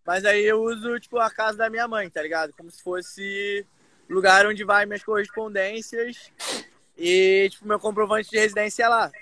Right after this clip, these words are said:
Quando eu volto pro Brasil, eu alugo um lugar pra eu ficar e pronto, tá ligado? É... Mas, cara, nesse quesito de comprovante de residência, eu, é... uso a casa da minha mãe.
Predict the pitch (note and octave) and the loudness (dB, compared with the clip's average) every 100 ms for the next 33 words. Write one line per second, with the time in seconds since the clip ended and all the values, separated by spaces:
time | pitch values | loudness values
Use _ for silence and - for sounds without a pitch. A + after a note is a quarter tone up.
0 | _ - G3+ G#3 G#3 G3+ G#3 A3+ G#3+ A3+ | _ -10 -6 0 -2 -2 -4 -4 -2 -4
1 | A#3+ A#3+ A3+ A3 A#3+ A#3 A3 A3+ A#3 A3+ | -2 -2 -4 -8 -10 -4 -2 0 -4 -8
2 | - G#3 A3 A#3 - A#3+ G3+ - D3 C3+ | -4 -4 -2 -4 -6 -8 -8 -12 -14 -10
3 | D3 D3 _ _ _ _ - _ - C#3+ | -10 -10 _ _ _ _ -20 _ -8 -2
4 | D#3 D#3+ D#3+ D#3+ D#3 D#3+ D3+ C#3+ - _ | 2 4 4 2 2 0 -2 -4 -10 _
5 | _ _ - _ _ _ D3 D3+ E3+ E3+ | _ _ -20 _ _ _ -10 -4 0 0
6 | F3+ - G3 G3 E3+ F3 - F#3+ F#3 F#3 | 0 -2 0 0 0 -8 -6 -4 -4 -10
7 | - G3+ G3 F#3+ G3 G3 G3 F#3 F#3+ G3 | -10 -8 -8 -6 -6 -4 -6 -4 -4 -4
8 | - G#3+ G#3+ _ _ _ _ - - _ | -8 -8 -8 _ _ _ _ -20 -20 _
9 | _ F3 F#3 G3 G3+ G#3 G#3 G#3+ G#3+ A3 | _ 0 2 4 4 2 2 -2 -2 -4
10 | A3 A3 G#3+ F#3 - _ _ _ _ _ | -4 -6 -6 -8 -10 _ _ _ _ _
11 | _ _ _ _ _ - E3 E3+ E3+ E3+ | _ _ _ _ _ -6 -2 0 2 0
12 | E3 D#3+ D#3+ D#3 D3+ C#3+ C#3 E3+ F3+ F#3 | 0 -2 -2 -2 -2 -2 -4 -8 -4 -4
13 | F3+ F3+ F3+ F#3 F#3+ G3+ F#3+ E3+ | -4 -4 -4 -6 -6 -8 -8 -12